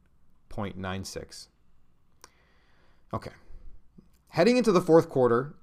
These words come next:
on Monday night, Christian led by two point one six points. And by game's end, Tones, he loses and misses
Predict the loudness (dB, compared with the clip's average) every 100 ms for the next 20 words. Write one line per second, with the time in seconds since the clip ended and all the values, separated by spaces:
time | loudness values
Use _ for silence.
0 | -6 -4 -4 -4 -2 0 0 0 -2 -6
1 | -10 -20 _ _ -20 _ -4 -4 0 0
2 | 2 0 -2 -2 -2 -2 -6 -20 -20 -14
3 | 0 2 2 0 -6 -8 0 0 0 -4
4 | -4 -4 -6 -8 -6 -6 -6 -8 -12 -8
5 | -8 -6 -6 -6 -4 -6 -6 -10 -10 -12
6 | -14 -16 -18 -20 -20 -6 -4 -6 -10 _
7 | _ -4 0 0 -2 -8 -14 -16 -8 -6
8 | -6 -4 -2 -2 -2 -6 -8